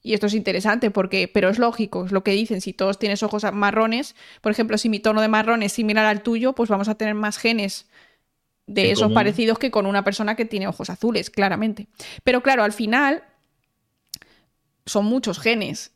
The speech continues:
Speaker 1: y por eso es lo que dice Guille, que es muy, muy difícil encontrar a alguien parecido a ti, pero no imposible, porque al final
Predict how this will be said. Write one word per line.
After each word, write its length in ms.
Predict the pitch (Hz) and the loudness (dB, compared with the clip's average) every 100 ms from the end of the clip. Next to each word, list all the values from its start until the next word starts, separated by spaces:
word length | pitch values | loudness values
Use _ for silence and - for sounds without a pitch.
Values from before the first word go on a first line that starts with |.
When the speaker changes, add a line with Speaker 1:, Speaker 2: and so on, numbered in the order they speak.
| - | -6
Speaker 1:
y 100 | 220 | 0
por 140 | 208 | 0
eso 120 | 190 | 0
es 60 | 214 | 0
lo 80 | 226 | 2
que 80 | 226 | 2
dice 160 | 226 | 0
Guille, 320 | 190 233 220 | 0 2 0
que 80 | 208 | 0
es 100 | 190 | -2
muy, 280 | 202 208 220 | 0 0 2
muy 260 | 214 208 226 | 2 2 0
difícil 400 | 226 220 233 240 | 0 -2 -2 -2
encontrar 400 | 233 214 220 214 | 0 0 2 2
a 100 | 214 | 2
alguien 260 | 208 233 | 2 2
parecido 380 | 226 196 208 202 | 2 0 2 0
a 60 | 190 | 0
ti, 180 | 247 - | -4 -2
pero 220 | 247 226 | 0 2
no 120 | 226 | 0
imposible, 640 | 214 196 190 254 220 - - | -2 -4 -2 -2 -2 -6 -2
porque 220 | 202 214 | 0 0
al 80 | 202 | -2
final 500 | 208 208 220 269 | 0 2 2 0